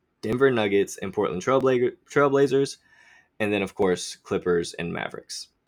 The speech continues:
Now, moving on to the Eastern Conference. Same situation here, okay? Same situation here. You have your play-in games.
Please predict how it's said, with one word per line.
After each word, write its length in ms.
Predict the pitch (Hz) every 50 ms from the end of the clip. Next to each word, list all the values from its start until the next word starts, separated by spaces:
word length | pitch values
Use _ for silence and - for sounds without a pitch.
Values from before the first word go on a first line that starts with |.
| _ _ _ _ _ _ -
Now, 360 | 131 143 135 107 69 - - _ _ _ _ _ _ _ _ _ _ _ _ _ _ _ _ _ _ _ _ _ _ _ _ _ -
moving 280 | 120 139 143 139 139
on 140 | 127 120 117
to 100 | - 117
the 160 | 107 98 -
Eastern 220 | 117 - - 92 90
Conference. 520 | - 85 78 - - - - - - - _ _ _ _ _ _ _ _ _ _ _ _ _ _ _ _ _ _
Same 320 | - - - 147 151 151
situation 500 | 147 151 139 - 123 120 123 - - 110
here, 280 | 101 98 - - - _ _ _ _ _ _ _ _ _
okay? 320 | - 120 113 113 113 143 _ _ _ _ _ _ _ _ _ _ _ -
Same 280 | - - 123 127 127
situation 540 | 123 - 110 - 117 110 104 101 98 - 92
here. 160 | 85 - - _ _ _ _ _ _ _ _ _ _ _ _ _ _ _ _
You 120 | - 101 110
have 120 | 110 110
your 100 | 127 123
play-in 300 | - 135 123 123 117 110
games. 500 | 107 104 104 101 101 104 110 - -